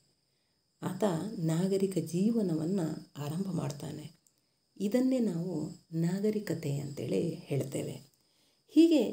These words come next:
ಅಲೆಮಾರಿಯಾಗಿದ್ದಂತಹ ಮಾನವ ಒಂದೆಡೆ ಸ್ಥಿರವಾಗಿ ನೆಲೆ ನಿಂತ ಹಲವು ನೆಲೆಗಳು ಪತ್ತೆಯಾಗಿವೆ. ಪ್ರಾಕ್ತನ ಶಾಸ್ತ್ರಜ್ಞರು ಉತ್ಖನನ ಮಾಡುವಾಗ, ಅಂದರೆ ಭೂಮಿಯನ್ನು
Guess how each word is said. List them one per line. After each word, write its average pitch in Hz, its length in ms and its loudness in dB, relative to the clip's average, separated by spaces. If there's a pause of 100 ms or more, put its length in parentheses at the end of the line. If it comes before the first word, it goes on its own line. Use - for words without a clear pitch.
(200)
ಅಲೆಮಾರಿಯಾಗಿದ್ದಂತಹ 208 1200 -2
ಮಾನವ 165 760 -2 (480)
ಒಂದೆಡೆ 233 540 4
ಸ್ಥಿರವಾಗಿ 214 680 4
ನೆಲೆ 180 320 2
ನಿಂತ 180 340 0 (680)
ಹಲವು 240 540 2
ನೆಲೆಗಳು 185 960 0 (320)
ಪತ್ತೆಯಾಗಿವೆ. 139 720 -4 (1040)
ಪ್ರಾಕ್ತನ 165 440 0
ಶಾಸ್ತ್ರಜ್ಞರು 165 1120 0 (340)
ಉತ್ಖನನ 214 540 2
ಮಾಡುವಾಗ, 135 560 -2 (540)
ಅಂದರೆ 196 460 -2
ಭೂಮಿಯನ್ನು 170 840 -2